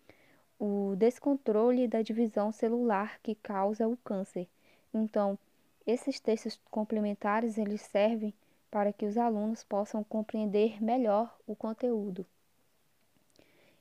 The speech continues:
E em relação ao item B, ele vem a falar sobre os recursos visuais. Quanto à qualidade das ilustrações, nós percebemos que a,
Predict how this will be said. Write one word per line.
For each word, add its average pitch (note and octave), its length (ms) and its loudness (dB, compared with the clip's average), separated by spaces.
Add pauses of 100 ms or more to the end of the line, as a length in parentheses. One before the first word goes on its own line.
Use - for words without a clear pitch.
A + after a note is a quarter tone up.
E A3 460 2
em C4 100 2
relação C4+ 480 2
ao A3 180 2
item G#3 360 -2
B, G#3+ 320 2 (440)
ele G3+ 240 0
vem G#3 240 -2
a G#3+ 60 -4
falar G#3 400 -4
sobre G#3 540 -4 (340)
os G#3 120 -6
recursos B3 680 0
visuais. A3+ 600 2 (840)
Quanto A3+ 500 -2
à G#3 100 0
qualidade A#3 640 2
das G3+ 240 4
ilustrações, G#3 960 -4 (480)
nós G#3+ 200 2
percebemos G#3+ 840 0
que G3+ 500 -4
a, F#3+ 140 -2